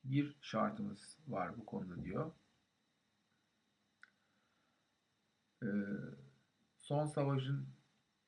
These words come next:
başlangıcından bu yana oraları Osmanlı'nındır ama bazı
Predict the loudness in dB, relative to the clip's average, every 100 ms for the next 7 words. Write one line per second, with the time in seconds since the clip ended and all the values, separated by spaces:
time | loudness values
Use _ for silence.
0 | _ _ 2 2 4 2 4 2 4 6
1 | 4 4 4 2 0 -4 -12 -20 _ _
2 | _ _ _ _ _ _ _ _ _ _
3 | _ _ _ _ 4 6 6 6 4 4
4 | 0 -10 _ _ -2 -2 2 4 6 6
5 | 4 4 4 4 4 2 -4 -16 _ _
6 | _ _ _ _ _ _ _ 4 6 8
7 | 6 4 4 2